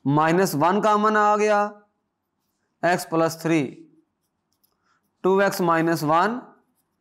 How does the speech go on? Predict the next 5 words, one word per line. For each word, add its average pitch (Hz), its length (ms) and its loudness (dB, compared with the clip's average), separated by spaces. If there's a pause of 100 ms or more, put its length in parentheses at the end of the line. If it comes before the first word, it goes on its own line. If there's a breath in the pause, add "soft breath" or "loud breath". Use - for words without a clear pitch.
(680)
एक्स 175 240 -2
स्क्वायर 175 540 0 (840)
प्लस 165 420 -2
टू 185 100 0 (140)
एक्स 185 340 -2